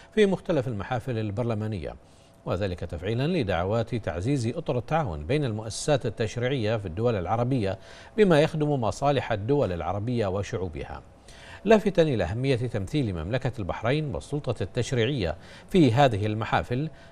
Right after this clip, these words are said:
بصفتها أحد الأعضاء الفاعلين في العديد من الاتحادات البرلمانية على المستويين العربي والدولي، إلى جانب إظهار وإبراز الإنجازات التي حققتها المملكة في جميع المجالات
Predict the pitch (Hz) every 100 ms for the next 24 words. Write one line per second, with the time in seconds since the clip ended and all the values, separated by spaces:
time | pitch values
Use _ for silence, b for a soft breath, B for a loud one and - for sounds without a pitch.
0 | B 196 220 233 - 123 104 101 104 113
1 | 151 - 120 123 123 123 160 131 117 156
2 | 127 135 175 110 78 - 139 120 131 147
3 | 135 123 147 131 - 127 107 101 139 143
4 | 110 104 143 120 117 151 104 73 - B
5 | B 143 165 117 120 143 - 98 92 127
6 | 175 185 - 107 110 131 107 107 - 156
7 | 139 90 73 98 165 B B - 202 175
8 | 170 156 117 117 101 131 131 120 80 98
9 | 127 113 107 139 123 101 90 151 156 -
10 | B B 202 175 - 151 - - - 160
11 | - 107 95 151 139 135 127 127 95 104
12 | 139 117 95 95 92 101 78